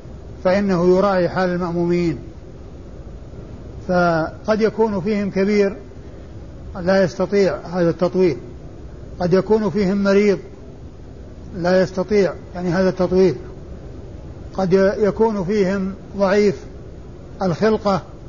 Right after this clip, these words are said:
أو على إثر مرض يشق عليه ذلك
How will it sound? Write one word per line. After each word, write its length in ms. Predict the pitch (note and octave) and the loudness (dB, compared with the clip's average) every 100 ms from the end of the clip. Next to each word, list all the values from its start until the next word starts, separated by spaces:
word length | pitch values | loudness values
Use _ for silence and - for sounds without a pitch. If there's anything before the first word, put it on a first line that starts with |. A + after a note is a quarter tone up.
| - - - - - - | -18 -18 -18 -18 -16 -4
أو 140 | F#3 F#3 | 2 4
على 340 | E3+ G3 G#3+ | 4 2 0
إثر 240 | F3+ G3 F#3+ | 0 0 2
مرض 320 | G#3+ G3+ F#3+ - - - - - - - - - - | 2 2 0 -8 -18 -18 -18 -18 -16 -16 -16 -16 -6
يشق 340 | F3+ F#3+ G3 G3+ | -4 -2 0 2
عليه 580 | F#3 F#3+ E3+ F3+ G3+ | 2 2 0 2 2
ذلك 160 | F#3+ | 2